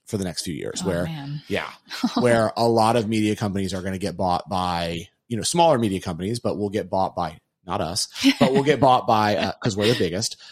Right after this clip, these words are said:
Speaker 1: But anyways, <laughs> we'll, we'll, we'll get bought by, you know, tech companies, larger, you know, banks,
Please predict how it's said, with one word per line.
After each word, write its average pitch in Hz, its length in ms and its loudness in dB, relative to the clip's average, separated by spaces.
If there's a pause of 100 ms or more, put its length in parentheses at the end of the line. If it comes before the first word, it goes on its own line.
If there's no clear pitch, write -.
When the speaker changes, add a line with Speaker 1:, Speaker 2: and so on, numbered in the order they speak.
(120)
Speaker 1:
But 156 120 6
anyways, 139 400 4
<laughs> 147 320 4
we'll, 185 240 4
we'll, 165 220 2 (260)
we'll 151 140 8
get 139 180 4
bought 123 280 4
by, 104 360 4 (400)
you 135 100 -2
know, 104 360 2
tech - 240 -2
companies, 95 840 -4
larger, 110 600 4
you 104 100 -6
know, 85 420 -2 (520)
banks, 110 840 0